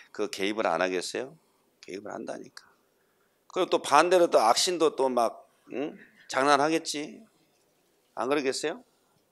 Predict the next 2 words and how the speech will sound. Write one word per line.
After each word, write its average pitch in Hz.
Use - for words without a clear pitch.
그래서 156
상제, 180